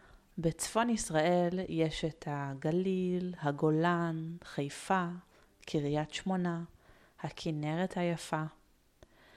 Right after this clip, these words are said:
הרבה אנשים שגרים שנים במרכז הארץ, אולי בתל אביב, רוצים לעזוב את המרכז ולחפש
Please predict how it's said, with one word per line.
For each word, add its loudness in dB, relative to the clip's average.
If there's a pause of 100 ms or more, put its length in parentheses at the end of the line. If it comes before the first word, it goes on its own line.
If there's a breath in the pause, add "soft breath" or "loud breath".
(280 loud breath)
הרבה 0
אנשים 0
שגרים 2
שנים 0
במרכז 0
הארץ, -2 (500 loud breath)
אולי 0
בתל -4
אביב, 0 (640 loud breath)
רוצים -2
לעזוב 4
את 2
המרכז 0 (320)
ולחפש 0